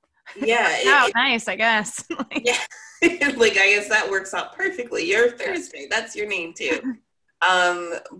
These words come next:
Speaker 1: but the husband, you know, is juggling the three different women, and, um, Thursday is feeling kind of, like, neglected. Like, her husband isn't really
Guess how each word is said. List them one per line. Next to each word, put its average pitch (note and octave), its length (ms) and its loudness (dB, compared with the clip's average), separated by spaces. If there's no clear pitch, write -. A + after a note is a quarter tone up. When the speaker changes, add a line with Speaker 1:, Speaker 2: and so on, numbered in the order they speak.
Speaker 1:
but F#3+ 540 4
the G3 80 2
husband, G#3 760 -2
you G3+ 140 -6
know, F3+ 160 0
is F3+ 120 -6
juggling F3+ 540 -2
the E3 80 -10
three E3+ 260 -8
different D#3+ 400 -6
women, G3 420 -6
and, E3+ 580 -2
um, D#3 600 -6
Thursday F#3 760 0
is - 260 -8
feeling E3+ 260 -8
kind D#3+ 240 -8
of, D3+ 80 -12
like, - 200 -12
neglected. G#3 580 -10
Like, D#3+ 380 -12
her E3 120 -10
husband D#3+ 400 -10
isn't D#3+ 300 -14
really D3+ 380 -10